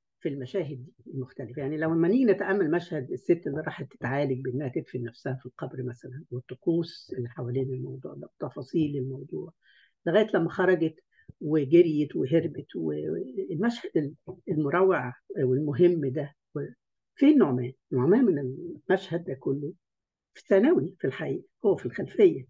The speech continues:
الحاجات بتحصل عليه. المشهد هو اللي أهم من نعمان نفسه. نفس الحكاية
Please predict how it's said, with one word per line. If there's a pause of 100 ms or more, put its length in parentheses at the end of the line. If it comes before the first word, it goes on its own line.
(120)
الحاجات
بتحصل
عليه.
المشهد
هو
اللي
أهم (480)
من
نعمان
نفسه. (180)
نفس
الحكاية